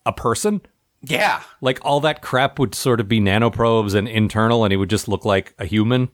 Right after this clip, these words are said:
Speaker 2: Mm-hmm.
Speaker 1: but all the mechanical crap would be inside.
Speaker 2: Yeah, maybe,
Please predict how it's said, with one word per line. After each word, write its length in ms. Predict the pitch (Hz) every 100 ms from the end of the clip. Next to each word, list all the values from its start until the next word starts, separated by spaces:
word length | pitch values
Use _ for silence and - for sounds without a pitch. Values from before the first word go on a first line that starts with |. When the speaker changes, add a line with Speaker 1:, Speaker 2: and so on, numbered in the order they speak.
| _
Speaker 2:
Mm-hmm. 160 | 156 151
Speaker 1:
but 240 | 110 - -
all 180 | 113
the 80 | 113
mechanical 460 | 104 101 110 104 104
crap 240 | 101 98
would 100 | 101
be 140 | 98 92
inside. 480 | 92 98 76 - - _ -
Speaker 2:
Yeah, 220 | 110 -
maybe, 380 | 139 185 185 165